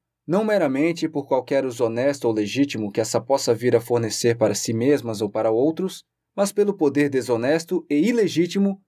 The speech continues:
que lhes confere sobre as pessoas e propriedades de outros. Mas por esse último motivo,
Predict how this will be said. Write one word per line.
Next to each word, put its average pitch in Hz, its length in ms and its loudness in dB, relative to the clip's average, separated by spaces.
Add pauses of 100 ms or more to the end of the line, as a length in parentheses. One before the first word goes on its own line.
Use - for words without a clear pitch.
que 208 100 -6
lhes 202 140 0
confere 151 520 0
sobre 135 240 0
as 120 80 -2
pessoas 165 600 -2
e 175 80 -2
propriedades 135 760 0
de 143 100 0
outros. 104 540 -2 (580)
Mas 196 200 0
por 147 180 0
esse 143 240 0
último 147 380 0
motivo, 113 600 -2